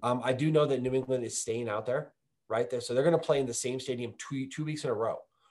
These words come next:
right? And they talked about in the broadcast last week how Belichick went through and he checked the sun angles and all these things.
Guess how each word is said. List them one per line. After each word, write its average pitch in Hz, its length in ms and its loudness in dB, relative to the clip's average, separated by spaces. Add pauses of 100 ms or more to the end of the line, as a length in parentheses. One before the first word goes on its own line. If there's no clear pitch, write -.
(140)
right? 131 120 4
And 135 100 4
they 131 80 2
talked 156 260 4
about 135 160 4
in 127 60 4
the 113 60 -2
broadcast 117 640 0
last 110 220 -2
week 113 120 -10
how 107 120 -2
Belichick 110 540 -2
went 113 180 -2
through 110 220 -4
and 110 80 -6
he 107 80 -8
checked - 300 -6
the 120 60 -4
sun 110 320 -4
angles 107 460 -8
and 107 180 -8 (380)
all 131 160 6
these 123 280 0
things. 156 260 2